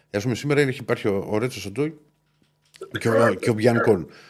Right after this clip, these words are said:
Ο Φρέιρε δεν έχει ακόμα γυρίσει και δεν νομίζω, δηλαδή, πια ο Ολυμπιακός ίσως θα προσπαθήσει να διακόψει και το δανεισμό του από τη, από την Πούμας. Ε... Κοιτάξτε, ο Φρέιρε τώρα, επίσης, για να,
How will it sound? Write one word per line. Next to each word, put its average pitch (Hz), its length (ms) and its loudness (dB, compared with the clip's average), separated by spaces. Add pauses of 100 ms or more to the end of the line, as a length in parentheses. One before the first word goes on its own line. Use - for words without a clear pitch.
(360)
Ο 123 100 4
Φρέιρε 131 360 8
δεν 120 160 2
έχει 113 160 0
ακόμα 101 220 0
γυρίσει 98 540 -4 (420)
και 120 160 -2
δεν 113 140 2
νομίζω, 107 320 0
δηλαδή, 92 240 -2
πια 98 200 0
ο - 20 2
Ολυμπιακός 92 640 -4 (100)
ίσως 101 240 -6
θα 98 60 -2
προσπαθήσει 95 540 -6
να 85 300 -6 (580)
διακόψει 110 360 -2
και 110 80 -2
το 101 120 -2
δανεισμό 95 460 -2
του 90 120 -4
από 90 180 -4
τη, 90 120 -6 (840)
από 107 180 -8
την 95 120 -10
Πούμας. 160 420 -2 (1040)
Ε... 120 840 -4 (420)
Κοιτάξτε, - 400 -4
ο 151 40 -2
Φρέιρε 185 340 6
τώρα, 120 480 6 (1300)
επίσης, 147 460 -2
για 135 140 4
να, 110 260 0